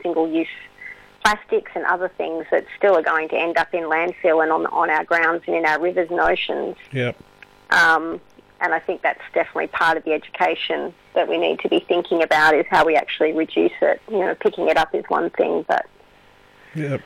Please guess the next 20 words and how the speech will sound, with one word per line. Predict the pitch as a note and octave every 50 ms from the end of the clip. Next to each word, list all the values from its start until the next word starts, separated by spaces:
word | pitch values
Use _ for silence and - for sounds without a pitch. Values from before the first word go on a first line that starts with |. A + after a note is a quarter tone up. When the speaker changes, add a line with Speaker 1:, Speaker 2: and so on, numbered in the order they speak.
| C#3+ -
Speaker 1:
we, | F#3+ G3 G3 F#3+ F#3+
uh, | F#3+ F#3+ F#3 F#3+ F#3+ G3 G3
create | - - - G3+ F#3+ F#3+ F#3
a | F#3
lot | F#3 F#3 G3
of | F#3+ F3+
rubbish, | F#3+ F#3+ G3 G#3+ F3+ - -
humans. | - E3 E3+ F3 F3 F#3 G#3+ A3+ A3 - - - - - - - - - - - - - - -
Speaker 2:
And | D3 D3 C#3+ C#3
another | C#3 C3+ C3+ C3+ C3 B2 A#2+ A2+ A2+
person, | G#2+ - - B2+ A#2+ A#2+ G#2+ - A#2+ G#2+ - - - - -
or | - A#2 G#2 A2 A2 A2 - - - -
company | C3 B2 A#2 G#2 G2+
<laughs> |
I'm | A2
not | C#3+ C3 G#2+
gonna | C3 B2+ B2+
name | B2+ C3 C3 B2
and | G2 -
shame, | - - - B2 F#2 -